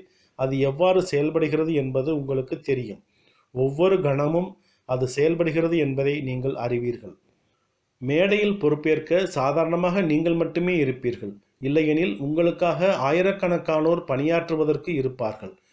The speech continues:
மேடையில் மிக குறைவான நபர்களே உள்ளனர். மேடைக்கு பின்னால் ஆயிரக்கணக்கானோர் உள்ளனர். இந்தியா ராகூரியில் உள்ள இந்த மூன்று நபர்கள்தான் உதாரணம். அவர்கள் எவ்வளவு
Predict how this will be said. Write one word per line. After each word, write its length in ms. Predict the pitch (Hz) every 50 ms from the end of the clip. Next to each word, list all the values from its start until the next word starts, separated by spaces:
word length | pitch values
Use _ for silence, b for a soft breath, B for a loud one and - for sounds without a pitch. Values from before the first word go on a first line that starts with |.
| _ _ _ _ -
மேடையில் 480 | 120 135 156 185 190 202 202 190 180 190 131
மிக 220 | 135 127 160 175
குறைவான 520 | 175 - 143 147 151 165 170 175 175 180 196
நபர்களே 520 | 190 175 151 143 160 151 139 151 156 165 165
உள்ளனர். 440 | 147 131 123 120 120 107 104 104 - _ _ _ _ _ _ _ -
மேடைக்கு 420 | 131 143 165 180 190 185 190 - 185
பின்னால் 480 | - - 147 139 131 135 147 160 175 175 - b b b b b
ஆயிரக்கணக்கானோர் 1040 | 120 127 147 165 175 180 190 190 - 175 160 160 156 156 165 160 165 170 175 180 175
உள்ளனர். 420 | 143 127 127 123 120 110 107 104 - _ _ _ _ _ _ -
இந்தியா 420 | 135 143 170 180 175 202 202 196 190 165 139
ராகூரியில் 680 | 135 135 151 151 156 175 165 147 143 127 127 151 180 196 - -
உள்ள 320 | 131 131 143 143 147 147
இந்த 300 | 131 127 139 151 151 156 151
மூன்று 320 | 135 135 143 165 175 185 170
நபர்கள்தான் 640 | 156 139 131 160 156 151 160 156 151 156 156 156 -
உதாரணம். 560 | 127 123 117 123 120 120 113 107 101 101 101 - _ _ _ _ _ _ _ _ _ _ -
அவர்கள் 380 | 120 135 151 160 139 147 147 143
எவ்வளவு 380 | 135 143 143 160 190 190 185